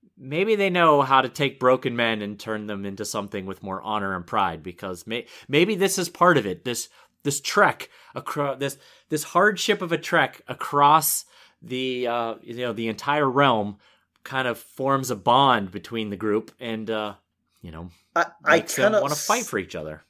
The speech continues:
Speaker 2: I cannot say strongly enough how much I agree with that sentiment. I think that's exactly it. If
Speaker 1: Yeah.
Speaker 2: they just got on a boat, they'd be throwing up over the side.
Speaker 1: <laughs>
Speaker 2: It would be getting colder every day, and they would be like, "Why am I doing this?"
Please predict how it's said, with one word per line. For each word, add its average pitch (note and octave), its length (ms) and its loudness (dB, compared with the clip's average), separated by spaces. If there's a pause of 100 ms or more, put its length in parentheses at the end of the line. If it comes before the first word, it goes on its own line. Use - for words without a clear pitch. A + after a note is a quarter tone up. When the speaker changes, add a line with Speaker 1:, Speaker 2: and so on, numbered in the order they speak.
(240)
Speaker 2:
I F3 120 -2
cannot A3+ 480 -2
say F3 180 -2
strongly D3+ 340 -2
enough A#2 200 -2 (100)
how D3+ 180 6
much D3 260 -4
I C#3 80 2
agree B2+ 280 -4
with A#2 140 -8
that A2+ 160 -2
sentiment. G#2 400 -10
I B2 60 -8
think D3+ 180 -6
that's C#3 220 0
exactly C3+ 640 -2
it. C#3 260 -2 (540)
If D3+ 120 4
Speaker 1:
Yeah. G#2+ 80 0
Speaker 2:
they G3 140 8
just G#3+ 160 -2
got G3 160 10
on D#3+ 100 6
a D3 60 6
boat, A2 440 2
they'd B2+ 160 -4
be C3+ 80 -4
throwing E3+ 360 6
up E3 120 2
over D#3 140 6
the C#3 100 0
side. G#2 420 -4 (380)
Speaker 1:
<laughs> B4 100 -4 (380)
Speaker 2:
It D#3+ 120 8
would D4+ 120 2
be D3+ 80 0
getting E3+ 260 8
colder E3 380 8
every C#3+ 200 8
day, A#2+ 380 6
and C3+ 160 -4
they D3 80 6
would C#3+ 140 6
be C#3+ 80 -2
like, C3 240 6
"Why D3 180 4
am C#3+ 100 0
I A#2+ 80 2
doing A2+ 280 -2
this?" G2+ 180 -12